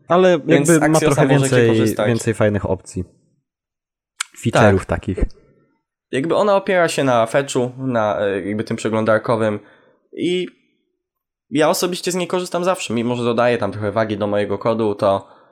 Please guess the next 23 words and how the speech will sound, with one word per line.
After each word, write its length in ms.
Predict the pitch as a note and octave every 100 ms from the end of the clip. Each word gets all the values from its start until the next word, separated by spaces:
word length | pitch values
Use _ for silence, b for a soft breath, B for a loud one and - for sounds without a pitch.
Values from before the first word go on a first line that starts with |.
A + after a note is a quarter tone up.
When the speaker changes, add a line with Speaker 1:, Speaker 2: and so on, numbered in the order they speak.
| -
Speaker 1:
Dokładnie. 320 | C#3+ C#3 A2+
Speaker 2:
jest 120 | G2+
po 60 | A#2+
prostu 240 | B2+ B2
niezastąpiona, 640 | A#2+ A#2 A#2+ A#2+ A#2+ G#2+ G2+
jeżeli 300 | G#2 A2 G#2
chodzi 240 | A#2 G#2+
o 100 | G2+
takie 340 | G2 F#2 F2+ F2
przy-, 240 | - A#2
ładnie, 440 | A2 A2 A2 G#2 -
ładne 280 | A2+ A2 G#2
wykonywanie 520 | G2+ G#2+ G#2 G#2 G2
requestów. 440 | G2 G2+ F#2 -
Speaker 1:
To 60 | B2
jest 120 | -
taki 180 | C3+ C#3+
must 300 | C3+ B2+ -
have, 240 | - G#2 -
taki 220 | G2 G2+
po 240 | G2+ A2+ G#2+
prostu 240 | G#2+ A#2
basic. 480 | A2 G#2+ G2+ G2